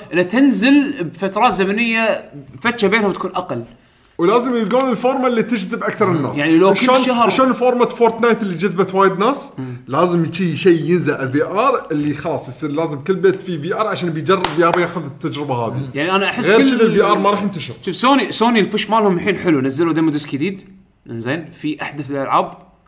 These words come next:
Speaker 1: يعني حطوا فيه ديمو
Speaker 2: زين.
Speaker 1: حق أسترو بوت، حطوا حق موس، حق، حطوا حق أحدث الألعاب اللي، ال-، ال-، اللي شنو، Impatient موجودة بعد. يعني أكثر الألعاب اللي حاليًا دارجة word of mouth وريفيوز مالتها زينة، حاطينها بالديمو هذا.
Speaker 2: مم، مم.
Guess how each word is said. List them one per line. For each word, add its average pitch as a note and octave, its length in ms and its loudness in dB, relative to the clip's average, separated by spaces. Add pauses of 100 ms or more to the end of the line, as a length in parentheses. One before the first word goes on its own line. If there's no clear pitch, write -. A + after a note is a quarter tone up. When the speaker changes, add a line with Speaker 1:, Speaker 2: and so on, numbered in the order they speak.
(160)
Speaker 1:
يعني B2 140 -10
حطوا D3 260 -4
فيه D3 180 -2
ديمو D3 200 0
Speaker 2:
زين. D3 120 -6
Speaker 1:
حق C#3 60 -10
أسترو C#3+ 240 -8
بوت، C#3 220 -4
حطوا C3+ 280 -12
حق C3+ 100 -8
موس، C#3+ 420 -2
حق، C3+ 180 -8 (160)
حطوا F#3 240 -8
حق F#3 240 -6
أحدث A#3 280 -4
الألعاب G#3 400 4
اللي، F#3 140 4
ال-، F#3 80 -2 (1120)
ال-، E3 220 -8
اللي D3+ 800 2
شنو، D#3+ 300 0
Impatient F3+ 440 0
موجودة D#3+ 300 0
بعد. D3 240 -2 (300)
يعني - 240 -10
أكثر G#3 320 -2
الألعاب E3+ 400 2
اللي D#3+ 180 2
حاليًا F3+ 400 2
دارجة E3 540 2 (300)
word E3+ 280 2
of C3 180 -4
mouth F3 400 4
وريفيوز C#3 460 -2
مالتها E3 280 0
زينة، F#3+ 240 2
حاطينها F#3+ 360 0
بالديمو D3+ 440 2
هذا. A2+ 220 -6
Speaker 2:
مم، B2+ 100 -12
مم. C3 280 -10